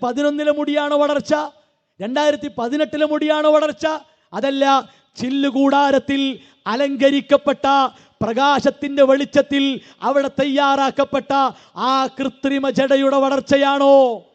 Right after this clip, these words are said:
ഏതാണ്? അപ്പോ ഒന്നര സെന്റിമീറ്റർ പോരാ. ആ കണക്കൊന്ന്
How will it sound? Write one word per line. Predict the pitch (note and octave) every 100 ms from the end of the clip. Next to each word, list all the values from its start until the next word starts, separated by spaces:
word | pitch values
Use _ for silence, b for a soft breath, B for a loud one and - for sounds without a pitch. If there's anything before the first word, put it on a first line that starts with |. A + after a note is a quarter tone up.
| _ _ _
ഏതാണ്? | D3+ G3 A3 A3 A3 G#3+ F#3+ - _ _ _ _ _ _ _ _
അപ്പോ | D#3+ A3+ G#3 b b
ഒന്നര | D3+ G3+ A3 A3
സെന്റിമീറ്റർ | - G#3+ G#3+ G#3 G#3 G3
പോരാ. | F#3+ F#3+ F#3 E3 - _ _ _ _ _ E3+
ആ | A#3+
കണക്കൊന്ന് | - G#3+ B3+ B3 A#3+ A#3 A3